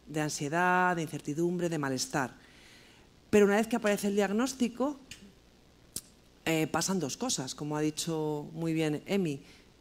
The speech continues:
Eh, por un lado, alivio, pues no me lo invento, ya hay algo, le ponemos nombre y hay un tratamiento,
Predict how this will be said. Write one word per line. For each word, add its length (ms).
Eh, 220
por 120
un 160
lado, 680
alivio, 600
pues 100
no 60
me 80
lo 40
invento, 480
ya 160
hay 100
algo, 340
le 120
ponemos 400
nombre 400
y 60
hay 100
un 100
tratamiento, 760